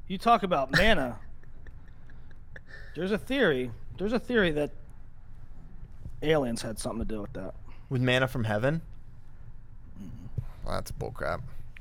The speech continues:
Speaker 2: Um, okay.
Speaker 1: Go watch the documentary on Netflix called Unacknowledged.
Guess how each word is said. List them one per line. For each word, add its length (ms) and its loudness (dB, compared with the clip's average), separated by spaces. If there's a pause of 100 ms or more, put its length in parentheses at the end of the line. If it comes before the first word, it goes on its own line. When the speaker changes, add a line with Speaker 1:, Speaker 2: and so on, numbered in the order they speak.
(400)
Speaker 2:
Um, 540 8 (840)
okay. 420 10 (1000)
Speaker 1:
Go 240 12
watch 480 12
the 480 6
documentary 580 8
on 120 6
Netflix 540 4
called 420 4
Unacknowledged. 800 2